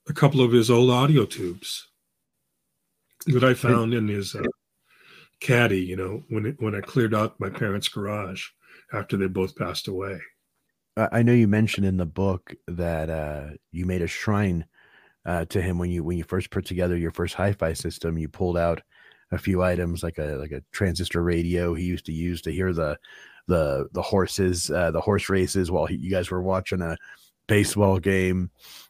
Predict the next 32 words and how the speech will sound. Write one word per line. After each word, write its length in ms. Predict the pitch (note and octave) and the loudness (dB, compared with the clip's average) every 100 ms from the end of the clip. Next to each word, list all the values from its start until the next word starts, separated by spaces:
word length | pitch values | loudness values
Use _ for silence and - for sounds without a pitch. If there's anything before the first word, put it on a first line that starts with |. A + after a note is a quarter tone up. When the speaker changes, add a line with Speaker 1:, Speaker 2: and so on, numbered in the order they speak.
| _ | _
Speaker 2:
Uh, 200 | A#2 A#2 - | 2 4 2
I, 80 | B2 | 2
I, 120 | A2+ | 2
I, 60 | B2 | 0
I 160 | - C#3+ | 4 6
Speaker 1:
Yeah. 380 | G3+ D#3 E3+ B2 | 8 8 8 6
Speaker 2:
actually, 360 | C3+ - C#3+ - - | 0 0 -2 -2 0
I, 140 | C#3+ | 2
I 100 | D3 | 6
retained 520 | D3 D#3 - C#3 C#3 | 4 4 2 4 4
a 80 | A#2+ | 4
lot 340 | A2+ A2 G#2+ | 2 2 0
of 80 | G#2 | -2
stuff 260 | - G#2+ F2+ | -4 -4 -4
from 160 | G2+ | -4
your 100 | G2 | -4
book 260 | F2 F#2+ F#2+ | -4 -6 -8
because 520 | - F#2 G2 F#2+ F2+ - _ _ _ _ _ _ | -10 -10 -4 -4 -6 -14 _ _ _ _ _ _
I 140 | A2+ | 0
found 420 | A2+ - A#2+ A2 G2+ | 0 0 0 0 -2
it 160 | F#2+ | -4
so 720 | - - - A#2 A2+ A2 G#2 - | -8 -10 -2 0 2 0 -2 -4
endearing, 880 | F#2+ F#2 F2+ G#2 G#2 F#2+ F2+ F2 - _ _ _ _ _ _ | -6 -6 -4 -4 -2 -4 -6 -10 -12 _ _ _ _ _ _
and, 560 | A2 G2+ G2+ F#2+ F#2 E2+ _ _ | -4 -2 -2 -4 -6 -8 _ _
and 180 | A2+ G#2+ | -4 -2
I 120 | G2 | 2
was 180 | A#2+ F#2 | 2 2
very 240 | A2 A2+ | 2 2
empathetic 640 | G#2 F#2 F#2 - A2+ F#2+ F#2 | 0 -4 -6 0 2 2 -2
because 560 | G2+ F2+ G2+ F#2+ F2 E2 | -8 -6 -4 -2 -4 -8
of 180 | F#2 F2 | -10 -6
your 480 | F#2 F2+ F2+ E2 | -4 -4 -4 -8